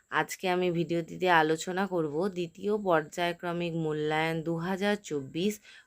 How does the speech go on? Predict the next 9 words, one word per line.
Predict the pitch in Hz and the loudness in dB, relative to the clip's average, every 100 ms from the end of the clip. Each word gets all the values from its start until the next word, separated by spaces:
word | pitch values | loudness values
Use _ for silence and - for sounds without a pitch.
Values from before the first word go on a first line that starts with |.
| _ | _
পঞ্চম | 185 190 196 220 214 | 0 2 2 0 -2
শ্রেণীর | 208 220 208 214 214 196 | 0 0 4 4 2 -2
বাংলা | 160 143 143 143 156 | -2 -2 -2 0 0
বিষয়ে | 175 185 - 147 160 - - | 0 -2 -4 -2 -2 -4 -4
এক | 170 - | -4 -4
সেট | - 233 226 - - - - | -4 -4 -4 -12 -20 -16 -4
নমুনা | 165 170 185 185 | 0 2 4 2
প্রশ্নপত্র | 185 180 - 196 190 190 - - 220 | 0 -4 -2 -4 -2 -2 -4 0 2
এবং | 196 170 | 2 2